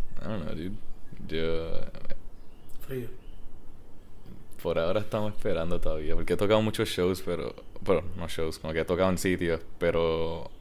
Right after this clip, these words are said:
Speaker 1: ha sido acústico.
Speaker 2: Mm.
Speaker 1: Y me siento un poco limitado con eso. Pero no sé, mano. Es, es como que he visto artistas buenos por ahí que, que yo siento que me han influenciado.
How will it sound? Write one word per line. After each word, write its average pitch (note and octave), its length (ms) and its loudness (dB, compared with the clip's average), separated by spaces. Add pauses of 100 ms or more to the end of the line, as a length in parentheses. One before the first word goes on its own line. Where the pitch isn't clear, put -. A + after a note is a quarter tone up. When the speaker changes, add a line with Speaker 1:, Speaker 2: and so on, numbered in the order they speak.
(160)
Speaker 1:
ha D2 120 -2
sido F2 240 0
acústico. E2 640 -2 (260)
Speaker 2:
Mm. A#2+ 220 -4
Speaker 1:
Y - 60 -10
me D#2+ 60 -4
siento E2 220 -2
un D#2 60 -6
poco F2 240 0
limitado E2+ 500 -2
con F2 140 -6
eso. E2+ 260 -8 (1400)
Pero F2 720 2 (2250)
no G#2 180 -4
sé, F#2 160 -6
mano. F#2+ 280 0 (120)
Es, F#2 180 0
es E2 180 0
como G#2 280 0
que G2 100 0
he F#2 40 2
visto F2+ 280 0
artistas G2 460 0
buenos F#2 260 -2
por F2+ 160 -4
ahí F2+ 180 2
que, E2+ 480 -2
que F2 120 2
yo E2+ 100 8
siento E2+ 280 8
que - 60 2
me F2 80 4
han F2+ 60 -2
influenciado. E2+ 680 2